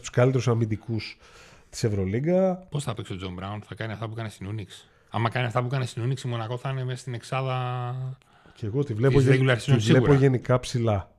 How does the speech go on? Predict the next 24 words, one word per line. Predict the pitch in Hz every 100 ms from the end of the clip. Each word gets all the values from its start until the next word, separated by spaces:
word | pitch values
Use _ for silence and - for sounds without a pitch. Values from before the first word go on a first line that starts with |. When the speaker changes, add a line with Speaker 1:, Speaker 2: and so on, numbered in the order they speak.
| -
Speaker 1:
Α, | 110 107 104 104 113 -
Speaker 2:
Και | 156 151
Speaker 1:
νομίζω | 156 196
Speaker 2:
αν |
δεν | - 117
πλακωθούν | 120 110 117
στο | 113
ξύλο | - 123 110
οι | 107 107
τρεις | 113
Speaker 1:
νομίζω | 131
θα | 143
Speaker 2:
κοντοί | 160 170
που |
Speaker 1:
εξαρθεί | 175 160 107
Speaker 2:
είπαμε. | 95 156
Speaker 1:
σε | 160
πολύ | 147 151
μεγάλο | 170 135 120
βαθμό | 117 131 143
και | 143
από | 135
τον, | 131 131 120
ε, | 120 117